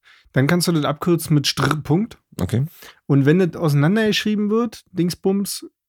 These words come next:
Speaker 1: und dann Straße auseinander, dann schreibst du Straße aus. Dann kürzt du Straße nicht ab. Also ich glaub, die Berliner Straße,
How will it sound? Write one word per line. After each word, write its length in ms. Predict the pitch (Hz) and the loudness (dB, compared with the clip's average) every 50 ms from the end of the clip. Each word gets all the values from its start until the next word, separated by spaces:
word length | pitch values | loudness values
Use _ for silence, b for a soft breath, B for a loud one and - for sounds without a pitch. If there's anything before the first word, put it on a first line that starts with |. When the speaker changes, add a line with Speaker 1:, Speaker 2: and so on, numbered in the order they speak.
| _ - | _ -4
Speaker 1:
und 140 | - 143 139 | -4 -2 0
dann 160 | 147 143 147 | 0 -2 -2
Straße 480 | - - - 139 143 160 156 - 175 160 | -4 -4 -2 -2 -2 -2 -2 -2 -2 -2
auseinander, 600 | 139 147 135 139 135 135 156 180 185 185 185 - | -2 -2 -2 -2 -2 -2 -2 -2 -2 -4 -4 -4
dann 360 | - 156 139 151 160 156 151 | -4 -2 -2 0 0 -2 -4
schreibst 340 | 156 - - 147 151 - - | -6 -4 -4 -4 -4 -4 -6
du 60 | 156 | -8
Straße 380 | - - - - 139 139 139 - | -8 -4 -4 -4 -2 -4 -4 -6
aus. 340 | 131 117 110 - - - _ - | -4 -6 -6 -6 -10 -14 _ -8
Dann 120 | 139 123 | -6 -6
kürzt 280 | 110 - 143 131 - - | -4 -4 -6 -6 -4 -4
du 60 | 143 | -6
Straße 320 | 123 - 139 135 127 131 127 | -4 -4 -4 -4 -2 -2 -4
nicht 180 | 127 120 131 | -4 -4 -6
ab. 180 | 120 117 - - _ _ _ _ _ _ _ _ _ _ _ _ _ B B B B B B | -8 -10 -12 -16 _ _ _ _ _ _ _ _ _ _ _ _ _ B B B B B B
Also 140 | B 131 123 | B 0 0
ich 80 | 123 | 2
glaub, 180 | - 170 180 165 | 2 0 0 2
die 120 | 175 175 | 0 0
Berliner 420 | 139 147 139 135 165 208 233 233 214 | 2 2 2 2 2 0 0 0 -2
Straße, 560 | - - - 135 135 143 139 - 131 113 | -2 -2 -2 0 0 0 0 -2 -4 -6